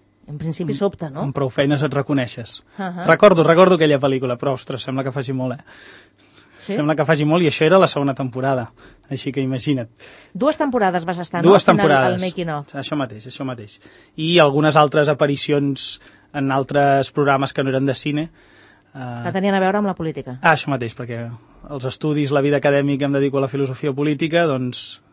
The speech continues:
Speaker 2: algun cop havíem fet alguna anàlisi electoral, postelectoral,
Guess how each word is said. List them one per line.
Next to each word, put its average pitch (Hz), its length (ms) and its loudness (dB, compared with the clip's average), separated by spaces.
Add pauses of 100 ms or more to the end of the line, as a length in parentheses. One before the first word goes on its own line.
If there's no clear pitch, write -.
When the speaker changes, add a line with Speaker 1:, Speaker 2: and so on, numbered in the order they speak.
Speaker 2:
algun 139 380 -2
cop 156 260 6
havíem 143 240 0
fet 135 220 -4
alguna 135 440 -2
anàlisi 143 380 0
electoral, 143 680 0
postelectoral, 143 840 0